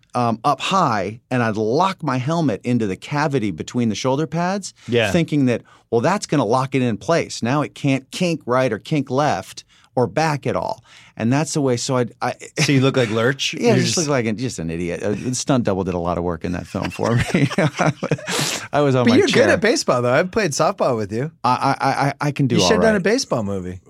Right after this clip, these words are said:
Speaker 1: Yeah, who wants to watch those? They're, all the good ones have been done.
Speaker 2: Yeah.
Speaker 1: I've,
Speaker 2: What's your
Speaker 1: I've
Speaker 2: t-,
Speaker 1: seen,
Speaker 2: what's your
Speaker 1: I've seen a
Speaker 2: top
Speaker 1: couple
Speaker 2: three?
Speaker 1: of great scripts, and I'm just like, I, I'm not
Speaker 2: Seriously?
Speaker 1: Yeah, oh, yeah. Like, there's a, there's a Pete Rose one right now. It's just like, I,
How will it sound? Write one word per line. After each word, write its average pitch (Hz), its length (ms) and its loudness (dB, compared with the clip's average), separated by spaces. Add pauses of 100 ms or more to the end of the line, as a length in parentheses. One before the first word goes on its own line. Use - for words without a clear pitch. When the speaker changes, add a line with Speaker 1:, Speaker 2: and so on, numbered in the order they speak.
(160)
Speaker 1:
Yeah, 170 340 -8
who 156 220 -8
wants 117 200 -4
to 101 80 -10
watch 85 240 -12
those? - 340 -14 (140)
They're, 117 220 -4
all 123 120 0
the 113 80 -4
good 92 160 -6
ones 90 160 -4
have 85 100 -10
been 85 160 -8
done. 85 300 -10 (540)
Speaker 2:
Yeah. 67 400 -14 (600)
Speaker 1:
I've, 117 60 2
Speaker 2:
What's 127 120 0
your 135 80 4
Speaker 1:
I've 165 80 2
Speaker 2:
t-, - 60 2
Speaker 1:
seen, 147 140 2
Speaker 2:
what's 135 100 4
your 147 40 4
Speaker 1:
I've 139 60 2
seen 139 140 2
a - 20 4
Speaker 2:
top 127 80 0
Speaker 1:
couple 131 160 2
Speaker 2:
three? 117 80 4
Speaker 1:
of 95 40 -2
great 107 260 2
scripts, - 580 -4
and 110 160 -2
I'm 101 100 -2
just 87 200 -8
like, 85 180 -6
I, - 160 -8
I'm - 80 -4
not 101 40 0
Speaker 2:
Seriously? 262 520 2
Speaker 1:
Yeah, 226 200 0
oh, 101 80 0
yeah. 85 220 -2 (960)
Like, 104 120 -2
there's 98 140 0
a, 87 40 -4
there's 90 240 -4
a - 40 -14
Pete 82 180 -4
Rose 87 280 -4
one 107 320 -2 (300)
right 104 140 -4
now. 104 220 -2
It's 90 120 -8
just - 100 -12
like, 76 160 -8 (200)
I, - 240 -12